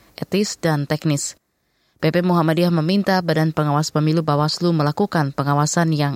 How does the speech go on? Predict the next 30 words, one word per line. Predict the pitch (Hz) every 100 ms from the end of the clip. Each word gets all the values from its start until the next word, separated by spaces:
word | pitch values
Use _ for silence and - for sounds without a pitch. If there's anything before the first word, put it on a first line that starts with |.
| -
adil. | 156 151 104 - _ _ _ _ _
D | 131
P | 143 147
R | 160 226
juga | 190 160 160
didorong | 147 151 156 185
mengawasi | 175 147 147 151 180
dugaan | 165 156 165 170 170
penyalahgunaan | 170 196 196 180 175 170
kekuasaan | - 214 - 190 - - 214
dalam | 196 180 175
pemilu | 175 165 160
dua | 156 151
ribu | 147 147 151
dua | 139 139
puluh | - 156 147
empat. | 143 143 - _ _ _ _ _ _ _ _
Desakan | 185 190 220 254 240
agar | 226 240 226
Jokowi | 220 214 214 220
mencabut | 208 208 196 -
pernyataannya | 190 190 190 175 196 208
juga | 190 170 185
disuarakan | 165 175 - 180 170 175 160 147
Koalisi | 147 156 156 165
Masyarakat | 156 156 156 151
Sipil | 156 226 214 220
untuk | 180 180 170 -
Pemilu | 165 175 175 165
Bersih. | 175 - 175 -